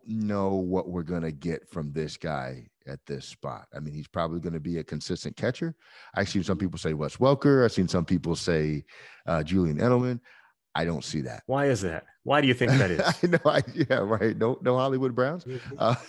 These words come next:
Speaker 2: Yeah, I don't, <laughs> isn't that strange? I don't know. I don't get it.
Speaker 1: But I, I, I think, you know, he's one of those guys. If, if he wants to return punts, then maybe there's an opportunity here. I don't know if he's done that. I think I saw a couple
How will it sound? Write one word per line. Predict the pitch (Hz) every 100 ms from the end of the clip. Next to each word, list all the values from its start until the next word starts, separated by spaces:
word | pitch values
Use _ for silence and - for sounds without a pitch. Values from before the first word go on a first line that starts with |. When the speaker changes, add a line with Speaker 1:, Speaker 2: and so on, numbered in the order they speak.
| -
Speaker 2:
Yeah, | 240 202 104
I |
don't, | 120 123
<laughs> | 113 185 - 147
isn't | - -
that | 190
strange? | - 165 185 208
I | 175
don't | 165
know. | 165 110
I |
don't | 131
get | 131
it. | 120 - _ - - - - - - -
Speaker 1:
But | 123 117 -
I, | 120 120 113 -
I, | 117 113 -
I | 104
think, | 104 147 151 - _
you | -
know, | 107 92
he's | 92
one | 85 92
of |
those | 110
guys. | 90 80 73 71 69 - _ _ _ _
If, | - 85 80 -
if | 95
he | 117
wants | 135 143 143
to | - 113
return | 110 - 101
punts, | 92 - 82 - - - _ _ _ _ _ _
then | 92
maybe | 92 90
there's | 85 78
an | 82
opportunity | 73 - 67 80 65 65
here. | 65 55
I | -
don't | 98 120
know | 104
if | 80
he's | 76
done | 78 67
that. | 58 67
I |
think | 87 120
I |
saw | 101 107
a | 80
couple | - 92 98 95